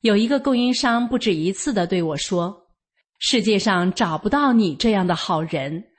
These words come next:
帮助别人不图回报，你像一股清泉，颠覆了我对法轮功的看法。你让我见证了法轮功是什么，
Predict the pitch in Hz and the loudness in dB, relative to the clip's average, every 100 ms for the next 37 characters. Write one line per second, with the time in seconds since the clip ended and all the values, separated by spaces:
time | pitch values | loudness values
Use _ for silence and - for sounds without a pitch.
0 | _ _ 214 208 214 214 185 170 202 170 | _ _ 2 2 2 0 0 0 2 0
1 | 175 202 269 - 214 226 160 151 190 226 | 0 -2 -2 0 -2 0 -2 -2 0 0
2 | 151 - _ _ _ _ 247 226 208 - | -2 -6 _ _ _ _ 2 4 2 0
3 | 254 254 294 - 180 - 294 285 302 - | 0 0 -2 0 -2 0 0 0 0 -2
4 | 147 160 226 - _ _ 240 214 214 - | -2 -2 -6 -8 _ _ 2 4 2 2
5 | 190 170 180 170 - 247 214 - 160 170 | 2 4 2 2 2 0 2 0 0 0
6 | 190 285 - 175 - 285 196 165 190 135 | 0 2 2 -2 -2 0 0 0 -2 -4
7 | - _ _ _ _ _ _ - 208 240 | -10 _ _ _ _ _ _ 0 2 4
8 | 208 180 - 254 190 214 190 170 170 226 | 2 0 2 0 2 0 2 2 2 0
9 | 180 185 226 277 285 - 330 202 - 151 | 2 2 2 2 2 2 2 0 -2 -4
10 | 151 156 | -4 -6